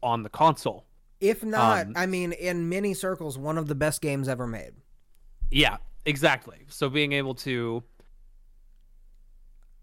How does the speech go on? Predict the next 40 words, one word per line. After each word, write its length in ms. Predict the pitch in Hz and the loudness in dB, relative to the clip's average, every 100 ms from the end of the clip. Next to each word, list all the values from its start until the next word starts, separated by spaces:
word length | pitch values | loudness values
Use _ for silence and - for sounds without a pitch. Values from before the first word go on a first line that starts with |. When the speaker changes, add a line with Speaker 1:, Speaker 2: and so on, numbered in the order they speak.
| - - - | -20 -14 -10
Speaker 1:
kind 220 | - 160 | 0 2
of 60 | 147 | 4
be 80 | 147 | 4
like, 180 | 131 147 | 4 6
"Yeah, 240 | 127 104 - | 4 2 2
Breath 160 | 147 | 2
of 60 | 151 | 4
the 60 | 156 | 4
Wild 220 | 143 131 | 6 4
sequel 280 | 139 127 120 | 0 -2 -4
is 100 | 117 | -4
the 60 | |
most 160 | 113 107 | -6 -6
anticipated," 420 | 113 127 - 113 | -6 -6 -6 -8
'cause 140 | 120 | -4
people 180 | - 135 | 0 0
wanna 200 | 127 120 | 2 0
know 360 | 113 120 123 120 | -2 -2 4 4
what 160 | 117 | 4
it's 140 | 110 - | 0 -4
about, 260 | 107 98 | -6 -8
because 160 | - 127 | -4 -2
it's 100 | 123 | -2
the 100 | 143 | -2
only 160 | 147 147 | 0 2
game 140 | 139 | 2
we 60 | 135 | 2
haven't 200 | 127 107 | -2 -6
seen 400 | - - 147 143 | -10 -4 0 2
anything 320 | 131 123 123 | 0 -2 -2
about 280 | 113 113 110 | 2 2 2
that 80 | 113 | 0
we 100 | 117 | 0
have 180 | 120 | 0
any 240 | 117 120 113 | 0 0 0
sort 180 | 120 113 | 0 0
of 140 | - | 0
prior 380 | 117 113 110 107 | 2 4 2 0
knowledge 480 | 107 104 104 101 - - | 0 0 0 -6 -10 -2
of 500 | 110 101 98 - | 0 0 -4 -12